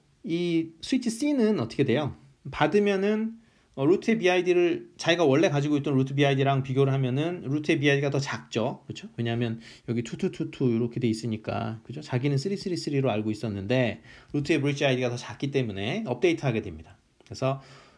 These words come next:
어, 자기가 아는 그 루트의 브릿지 아이디를 바꿔줘요. 지금 B에서 받은 브리-, 그 루트 B, 어, 루트 브릿지 아이디로 바꿔줍니다. 예, 이 그림은 좀 전에 설명드린 거 그냥 그걸,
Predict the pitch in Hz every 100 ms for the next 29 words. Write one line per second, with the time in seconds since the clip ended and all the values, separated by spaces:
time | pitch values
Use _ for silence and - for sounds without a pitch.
0 | - 104 95 104 135 139 143 131 123 135
1 | 131 127 120 139 - 147 135 120 151 151
2 | 139 113 117 135 - 120 175 139 87 -
3 | _ _ _ _ _ _ - 117 113 110
4 | 135 127 123 107 110 104 208 - - -
5 | 120 113 - _ - 104 - _ 151 143
6 | 135 131 131 _ _ 107 104 123 131 135
7 | 135 127 120 104 101 131 131 - 117 127
8 | 95 - - _ _ _ _ _ - -
9 | _ _ _ _ _ _ _ _ _ _
10 | _ _ _ _ - 147 135 165 233 226
11 | 226 220 214 202 - - - - 214 214
12 | 190 214 220 208 151 147 139 135 127 -
13 | _ _ 135 127 - 127 123 -